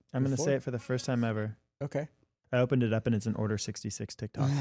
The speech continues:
Speaker 2: <laughs>
Speaker 1: My For You page is just Star Wars now.
Speaker 2: You hopped on my For You page, even though I follow you, which is weird.
Speaker 1: Oh, I showed up on your For You
Speaker 2: Yeah.
Speaker 1: page? I showed up on a lot of
Speaker 2: It was
Speaker 1: people's
Speaker 2: you and
Speaker 1: For You
Speaker 2: Janae being
Speaker 1: page.
Speaker 2: gross going to Olive Garden.
Speaker 1: Dude, that po-, that one got six hundred thousand views.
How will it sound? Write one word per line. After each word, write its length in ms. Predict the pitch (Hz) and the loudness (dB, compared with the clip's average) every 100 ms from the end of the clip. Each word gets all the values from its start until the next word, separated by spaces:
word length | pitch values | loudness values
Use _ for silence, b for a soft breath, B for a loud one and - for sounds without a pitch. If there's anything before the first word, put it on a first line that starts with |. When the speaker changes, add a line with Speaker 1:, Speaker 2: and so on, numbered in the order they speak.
| 123 | -2
Speaker 2:
<laughs> 200 | 107 113 | -4 0
Speaker 1:
My 80 | 113 | 0
For 200 | - 117 | 2 0
You 120 | 110 | 0
page 240 | 113 101 | -2 -4
is 120 | 101 - | -6 -8
just 160 | 107 | -6
Star 200 | - 107 | -2 -2
Wars 220 | 95 95 | -2 -4
now. 100 | 101 | 0
Speaker 2:
You 160 | 160 202 | 4 6
hopped 200 | 226 214 | 6 6
on 60 | 190 | 6
my 120 | 160 | 6
For 180 | 135 147 | 6 4
You 100 | 139 | 4
page, 340 | 131 120 120 - | 4 0 -2 -4
even 140 | 156 | 0
though 80 | 160 | 2
I 20 | |
follow 220 | 139 175 135 | 2 4 4
you, 200 | 113 107 | 0 -4
which 100 | 107 | -8
is 60 | 123 | -4
weird. 180 | 139 151 | 2 4
Speaker 1:
Oh, 100 | 170 | 4
I 80 | |
showed 180 | - 175 | 4 2
up 80 | 175 | 2
on 80 | 175 | 0
your 80 | 170 | 0
For 140 | 175 | 2
You 80 | 185 | 2
Speaker 2:
Yeah. 120 | 208 | 2
Speaker 1:
page? 160 | 120 - _ _ - B B B B B - | 0 -4 _ _ -20 B B B B B -6
I 40 | |
showed 160 | - 139 | -2 0
up 100 | 113 | 0
on 60 | |
a 40 | 107 | 0
lot 120 | 147 | 0
of 80 | - | 2
Speaker 2:
It 40 | |
was 100 | 135 | 4
Speaker 1:
people's 20 | 127 | 6
Speaker 2:
you 60 | |
and 80 | 139 | 6
Speaker 1:
For 80 | 104 | 6
You 60 | 127 | 6
Speaker 2:
Janae 120 | 120 | 6
being 120 | 120 | 4
Speaker 1:
page. 80 | 113 | 4
Speaker 2:
gross 200 | 123 113 | 0 0
going 160 | 120 | -4
to 60 | 110 | -4
Olive 200 | 117 110 | -6 -4
Garden. 300 | 117 113 117 - _ _ _ _ _ - | -6 -6 -8 -12 _ _ _ _ _ -4
Speaker 1:
Dude, 180 | 123 107 | -2 0
that 280 | 120 - - | -2 -4 -4
po-, 120 | 120 | -2
that 200 | 127 123 | 0 0
one 260 | 156 165 170 - | 2 2 0 0
got 320 | 123 117 110 _ _ _ _ - | 2 2 -2 _ _ _ _ -10
six 240 | 131 - | -6 -2
hundred 220 | 135 117 | 0 0
thousand 320 | 110 104 107 | 0 -2 2
views. 300 | 101 160 143 | 6 6 4